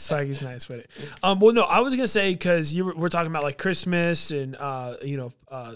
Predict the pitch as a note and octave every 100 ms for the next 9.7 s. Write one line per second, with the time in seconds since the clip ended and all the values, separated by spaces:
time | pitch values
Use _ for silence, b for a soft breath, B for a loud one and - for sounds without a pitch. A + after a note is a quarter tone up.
0 | - - F3+ F3 E3+ E3 D#3+ D#3 D3+ D3+
1 | D3+ C#3+ C#3+ C#3+ D3 D3 C#3 C#3+ C#3 C3+
2 | b b b b E3+ F3 E3 D3 D3+ E3
3 | G3+ B3+ B3 - E3 D3 B2+ A2+ A#2+ -
4 | A2+ G#2+ A2+ - - - C#3+ C#3+ G3+ G#3
5 | D4+ - C4 G#3 G3+ F#3 F#3 D3+ C#3 C#3+
6 | C#3 C3+ B2+ C#3+ C#3 - F3 D#3 E3+ F3
7 | C#3+ D#3 F#3 G3 G3 - - _ - F3
8 | F#3 E3+ F#3+ F3+ F#3 F3 F3 E3+ F3 E3
9 | D#3 D#3+ D#3 - A2 - -